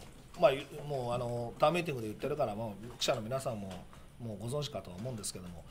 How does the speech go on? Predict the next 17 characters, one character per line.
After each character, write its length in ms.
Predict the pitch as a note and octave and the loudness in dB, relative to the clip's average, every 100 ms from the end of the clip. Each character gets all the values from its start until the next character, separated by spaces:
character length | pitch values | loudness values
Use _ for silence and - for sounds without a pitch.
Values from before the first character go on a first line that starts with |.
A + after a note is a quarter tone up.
| - - - | -14 -12 -4
い 20 | |
や、 80 | A#2 | -2
そ 80 | D#3 | 2
れ 80 | |
は 120 | D3 B2+ - - - | 2 2 -8 -16 0
今 220 | G#3+ F#4+ | 0 4
の 140 | E4 C#3+ - - | 4 4 2 -2
大 140 | G#3+ | 0
阪 260 | D#3 D3+ D3+ | 0 2 2
市 140 | - | 2
民 160 | D#3+ B2+ | 0 -4
と 120 | A#2 | -2
か 100 | A2 | -2
堺 360 | - B2 D3+ C#3+ | -2 4 4 4
市 160 | D#3 | 0
民 200 | C3+ F#2+ | -4 -6
ね、 200 | A2+ G3 | -4 -4